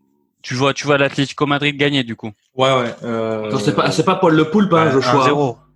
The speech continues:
Speaker 4: Un zéro,
Speaker 3: C'est,
Speaker 4: quoi.
Speaker 2: non, non.
Speaker 3: c'est Joshua Groschmich, c'est pas Paul Le Poulpe.
Speaker 2: Non, non, non, ça, ça va être, euh,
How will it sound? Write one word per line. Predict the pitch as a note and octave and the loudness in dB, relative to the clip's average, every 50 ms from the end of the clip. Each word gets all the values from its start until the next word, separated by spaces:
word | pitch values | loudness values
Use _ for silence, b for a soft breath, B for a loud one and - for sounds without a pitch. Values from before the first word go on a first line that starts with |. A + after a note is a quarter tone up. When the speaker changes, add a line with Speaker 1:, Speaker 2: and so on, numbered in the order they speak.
| _ _ - | _ _ -8
Speaker 4:
Un | C#3 C3 | -6 -2
zéro, | B2 B2+ C#3+ C#3+ C#3+ | 0 0 2 2 0
Speaker 3:
C'est, | B2+ | 0
Speaker 4:
quoi. | A#2+ A#2+ B2 | -2 -4 -2
Speaker 2:
non, | B2 B2 B2 B2+ B2+ B2+ B2+ A#2+ | -2 0 0 0 0 0 -2 -4
non. | A#2+ A#2+ | -6 -2
Speaker 3:
c'est | A#2 D#3 D3 | -2 0 2
Joshua | - F3 F#3 F#3+ G3+ A3 G#3+ | 4 2 4 4 4 2 2
Groschmich, | - D#3 F3+ F#3 F3+ - E3+ E3 D#3+ - - - - - | 2 2 0 0 0 0 0 0 0 0 -4 -8 -12 -14
c'est | - B2+ | -14 -8
pas | B2 C#3 C3+ B2+ B2 | -4 -2 0 0 0
Paul | - C#3 B2+ | 0 0 0
Le | C3+ D3+ | 0 0
Poulpe. | D#3 G3 G3 F3+ - - - - _ _ - A#2+ | 2 2 2 0 0 -4 -10 -20 _ _ -18 -16
Speaker 2:
Non, | A#2 A2+ | -16 -14
non, | A2+ A2+ A2 A2 A2 A2 G#2+ G#2 | -14 -16 -18 -20 -20 -18 -16 -16
non, | G#2 G#2 | -14 -14
ça, | - - A2 G#2+ | -14 -14 -14 -12
ça | G#2 - - - A2+ | -10 -10 -10 -10 -8
va | A#2 A#2+ A#2+ | -6 -4 -2
être, | A#2+ A#2+ - - - - | -2 -4 -6 -12 -16 -10
euh, | A#2 A#2 A2+ A2+ A2+ A2+ A2+ | -6 -4 -2 -2 -2 -2 -4